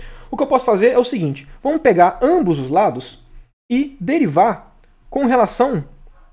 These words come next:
à lambda, ok? Essa grandeza vale pra qualquer lambda,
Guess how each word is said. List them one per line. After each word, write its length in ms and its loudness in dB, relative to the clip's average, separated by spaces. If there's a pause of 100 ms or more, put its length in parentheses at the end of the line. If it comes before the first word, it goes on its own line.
(160)
à 60 0
lambda, 460 2 (680)
ok? 260 -2
Essa 160 -6
grandeza 320 -4
vale 220 2
pra 120 0
qualquer 340 4
lambda, 380 0